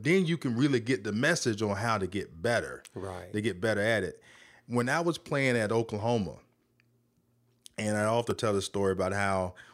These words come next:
Speaker 1: when I got there, when the varsity people got there, they was just so much better than me.
Speaker 2: Mm-hmm.
Speaker 1: But one thing I did realize is that if I got better every day,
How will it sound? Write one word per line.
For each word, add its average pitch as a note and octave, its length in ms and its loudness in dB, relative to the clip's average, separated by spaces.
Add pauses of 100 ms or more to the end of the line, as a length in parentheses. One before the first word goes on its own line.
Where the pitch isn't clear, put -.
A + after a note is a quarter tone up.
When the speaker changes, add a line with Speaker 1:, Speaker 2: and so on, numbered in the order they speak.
(100)
Speaker 1:
when F#2+ 160 -4
I F#2 80 -2
got A2+ 320 0
there, G2 200 2
when F2+ 120 -4
the F2 80 -6
varsity A#2 440 -2
people G2 180 -2
got F2+ 260 -2
there, F2+ 140 -2
they A2+ 120 2
was A#2 200 -4
just F2+ 140 -2
so B2 420 2
much G#2 320 -2 (120)
better F#2+ 500 -2 (580)
than F2 260 -6
me. B2 460 0
Speaker 2:
Mm-hmm. G2 220 -8 (580)
Speaker 1:
But A2+ 120 4
one D3 280 2
thing B2+ 320 2
I G#2+ 160 2
did C3+ 540 4
realize B2 800 0 (180)
is G#2+ 180 -4
that F#2 380 -2 (180)
if G#2+ 240 -6
I F2 140 -6
got C3+ 340 0
better A#2+ 520 2 (600)
every G2+ 320 -2
day, F2 220 -8